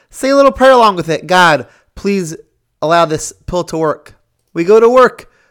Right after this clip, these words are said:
getting into work, say a little prayer. It doesn't have to be a full Shemona Esrei, of course, but just be conscious of the fact that at the end of the day, it's all up to God.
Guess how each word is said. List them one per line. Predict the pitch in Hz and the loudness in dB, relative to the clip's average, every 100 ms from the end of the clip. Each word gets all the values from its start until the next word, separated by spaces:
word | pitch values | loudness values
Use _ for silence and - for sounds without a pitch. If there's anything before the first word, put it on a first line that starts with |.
| _ _ _ - | _ _ _ -6
getting | 220 | -4
into | 240 220 | -4 -6
work, | 269 262 - _ _ | -2 -2 -4 _ _
say | - 330 | -12 -8
a | |
little | 330 320 | -6 -6
prayer. | 277 294 277 226 | 2 2 2 -4
It | 202 | -10
doesn't | 220 | -10
have | 233 | -10
to | 220 | -10
be | 226 233 - | -12 -12 -12
a | - | -14
full | 165 233 | -12 -12
Shemona | 220 226 247 | -12 -10 -10
Esrei, | 226 208 | -6 -8
of | 160 | -8
course, | 180 147 - - _ _ _ _ - | -8 -8 -10 -20 _ _ _ _ -6
but | 233 233 | -6 -6
just | 254 - - _ _ _ _ | -12 -16 -18 _ _ _ _
be | - 277 | -8 -8
conscious | - 254 254 214 | -6 -8 -8 -8
of | |
the | 208 | -10
fact | 214 196 - | -4 -4 -4
that | 180 170 - _ _ - | -6 -6 -6 _ _ -8
at | 151 | -6
the | 151 | -4
end | 170 | -8
of | |
the | 165 | -6
day, | 151 143 | -6 -6
it's | 139 | -8
all | - 151 | -6 -6
up | 147 | -6
to | 147 | -8
God. | 135 131 - | -8 -8 -12